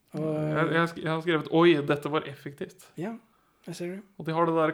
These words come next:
Speaker 2: kartet som de driver og triangulerer tettere og tettere på i løpet av filmen, og det fungerer til han.
Speaker 1: Ja, det, det ramper jo opp spenningen da, at han blir omringet.
Speaker 2: Ja, en faktisk spenningskurve. Det
Speaker 1: Ja. Ja, det er flott.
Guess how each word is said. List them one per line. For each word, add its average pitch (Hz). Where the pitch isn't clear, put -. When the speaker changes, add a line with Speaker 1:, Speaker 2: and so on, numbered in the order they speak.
Speaker 2:
kartet 160
som 160
de 151
driver 147
og 143
triangulerer 143
tettere 143
og 135
tettere 143
på 143
i 143
løpet 139
av 139
filmen, 131
og -
det 175
fungerer 151
til 151
han. 143
Speaker 1:
Ja, 196
det, 175
det 170
ramper 151
jo 131
opp 127
spenningen 120
da, 123
at 117
han 123
blir 147
omringet. 139
Speaker 2:
Ja, 165
en 160
faktisk 170
spenningskurve. 147
Det 135
Speaker 1:
Ja. 180
Ja, 131
det 123
er 117
flott. -